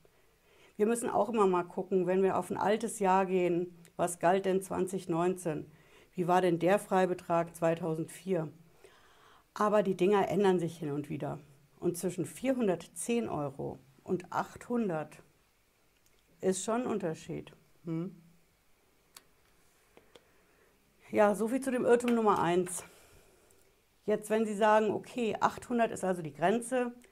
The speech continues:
vierhundertzehn, das vergesse ich mal ganz schnell. Was ist denn, wenn das Handy mehr als achthundert kostet? Plus Mehrwertsteuer. Wenn also mein Nettobetrag von achthundert überschritten ist, dann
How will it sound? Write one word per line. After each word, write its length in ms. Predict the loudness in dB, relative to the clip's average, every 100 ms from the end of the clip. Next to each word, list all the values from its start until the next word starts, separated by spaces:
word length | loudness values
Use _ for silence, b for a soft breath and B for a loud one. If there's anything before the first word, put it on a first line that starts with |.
| b b
vierhundertzehn, 920 | -6 -4 0 0 0 -6 -2 0 0
das 140 | -4
vergesse 340 | -4 -2 -2 -2
ich 100 | -4
mal 160 | -4
ganz 240 | -2 -6 -8
schnell. 440 | -8 -4 -4 -8 -14 _ _ B B B B B
Was 160 | -8 -6
ist 240 | -6 -4
denn, 160 | -2 0
wenn 100 | -2
das 220 | -4 -4
Handy 360 | -4 -2 -2
mehr 340 | 0 0 2 0
als 180 | 0 -4
achthundert 580 | -10 -8 -8 -6 -8
kostet? 460 | -10 -12 -10 -14 -16 -18 _ _ _ _ _ _ _ _ _ _
Plus 240 | -6 -4 -2
Mehrwertsteuer. 800 | -4 -4 -8 -12 -10 -10 -10 -14 -20 _ _
Wenn 140 | -4 -4
also 160 | -2
mein 320 | -2 0 0
Nettobetrag 720 | 0 0 -2 -6 -4 -2 -2
von 180 | -4 -8
achthundert 540 | -6 -6 -6 -4 -4 -4
überschritten 500 | -10 -10 -10 -8 -8
ist, 320 | -8 -14 -20 b b b b b b
dann 440 | 0 0 0 -2